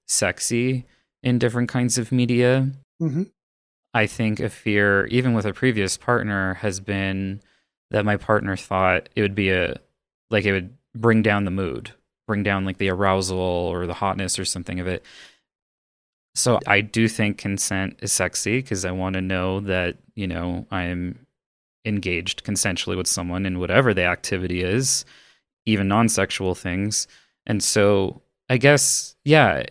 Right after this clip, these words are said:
Speaker 1: in your experience, what are some ways that you can keep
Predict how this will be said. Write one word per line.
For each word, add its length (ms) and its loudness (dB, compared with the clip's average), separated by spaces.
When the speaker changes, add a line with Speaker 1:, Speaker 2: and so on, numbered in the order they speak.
Speaker 1:
in 200 2
your 220 4
experience, 800 0
what 320 2
are 120 4
some 340 2
ways 380 4
that 140 -2
you 120 0
can 220 -4
keep 420 -2